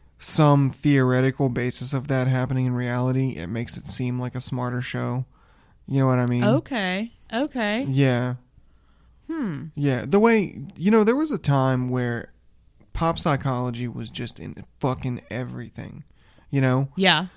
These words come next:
Speaker 1: And I, I feel like we've moved past that a little bit. Like, you don't see people referencing, like, psychology as much anymore in popular media, but you see stuff like that where the physics kind of things are built in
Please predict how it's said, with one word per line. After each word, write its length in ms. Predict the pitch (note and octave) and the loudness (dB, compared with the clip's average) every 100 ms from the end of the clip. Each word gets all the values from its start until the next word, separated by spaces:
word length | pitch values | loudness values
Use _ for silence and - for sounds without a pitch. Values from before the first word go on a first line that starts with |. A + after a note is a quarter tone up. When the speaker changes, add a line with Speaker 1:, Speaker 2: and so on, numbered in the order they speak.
| - | -6
Speaker 1:
And 400 | C3+ C#3+ C3+ B2 | 0 4 4 2
I, 140 | C3 C#3 - | -2 -4 -2
I 120 | C3 | -4
feel 200 | C3 D#3+ | 0 0
like 280 | C#3+ C3 - _ _ - - _ _ _ _ _ - - | 2 0 -6 _ _ -20 -20 _ _ _ _ _ -18 -2
we've 240 | D3+ D3+ | 2 4
moved 340 | C#3+ E3 G3 - | 4 4 2 0
past 380 | C#3 B2 C#3 - | -2 0 -2 0
that 160 | D#3 | 0
a 60 | D#3 | 2
little 220 | D#3 D#3 | 0 0
bit. 220 | D#3 E3 | 0 0
Like, 220 | C3 C3 | -2 -4
you 80 | C#3+ | -2
don't 180 | C#3+ B2 | -2 -2
see 160 | - C3 | -4 -4
people 400 | C3 - C3 A#2+ | -4 -4 -4 -2
referencing, 720 | B2 A#2+ B2 B2 C3 B2+ - - | -6 -6 -6 -2 -2 -2 -6 -10
like, 260 | B2 A#2+ - - | -10 -10 -12 -8
psychology 800 | - B2+ C3 B2 B2+ C3 C3 - | -4 -2 0 0 -2 -2 -4 -4
as 320 | - B2 B2 B2+ | -6 -4 -2 -2
much 400 | B2 C3+ - - | -2 -2 -6 -4
anymore 640 | B2+ B2 B2 C3 C3+ D3+ - _ _ _ _ _ - | -2 0 0 0 0 -2 -6 _ _ _ _ _ -4
in 200 | B2+ B2 | -2 0
popular 420 | C#3 B2 B2 B2 | 2 2 2 0
media, 520 | A#2+ B2 C#3 D3 D#3 D#3 _ _ _ _ - | 2 2 2 0 -2 -6 _ _ _ _ -8
but 580 | C3+ C3 A#2+ - - - _ _ _ _ _ - | 2 2 2 -2 -10 -14 _ _ _ _ _ -12
you 240 | C#3 C#3+ | -2 0
see 220 | C#3 D#3 C#3+ | 2 4 4
stuff 340 | - C#3 B2+ | 2 2 0
like 280 | C3 A#2+ A#2+ | 0 0 0
that 320 | B2 B2 A#2 | 0 0 -2
where 320 | A#2+ A#2+ A#2+ | -4 -4 -4
the 120 | A#2+ B2 | -4 -6
physics 720 | - C3 B2 B2+ A#2 - - | -6 -4 -2 -4 -4 -6 -6
kind 280 | - C3 A#2+ | -6 -4 -4
of 100 | A#2 | -6
things 320 | B2 B2 C#3 | -8 -6 -8
are 80 | B2 | -6
built 360 | C3+ B2 B2 | -2 -2 -2
in 420 | B2+ A#2+ B2 B2 | -2 -2 -4 -8